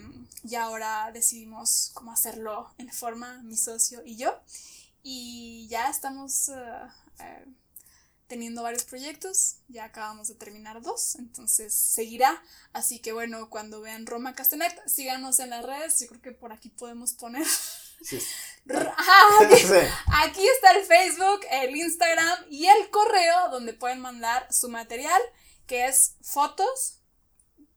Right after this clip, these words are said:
Speaker 1: currículum no necesitamos por ahora porque es publicidad.
Speaker 2: Para los que lo están viendo en video, para los que est-, lo, lo están escuchando.
Speaker 1: Es romacast punto act arroba gmail punto com.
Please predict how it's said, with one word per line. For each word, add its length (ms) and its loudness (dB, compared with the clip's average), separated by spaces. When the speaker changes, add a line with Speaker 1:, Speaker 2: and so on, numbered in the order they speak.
Speaker 1:
currículum 440 -8
no 100 -8
necesitamos 580 -4
por 160 -8
ahora 180 -6
porque 200 -20
es 100 -8
publicidad. 460 -6
Speaker 2:
Para 160 2
los 160 -4
que 60 -8
lo 60 -4
están 180 -4
viendo 160 -2
en 60 -6
video, 320 -4
para 160 -6
los 160 -14
que 60 -20
est-, 140 -10
lo, 180 -4
lo 80 -4
están 180 -2
escuchando. 560 -4
Speaker 1:
Es 320 0
romacast 1040 -2
punto 340 -10
act 300 -2
arroba 380 -6
gmail 360 -16
punto 320 -20
com. 200 -12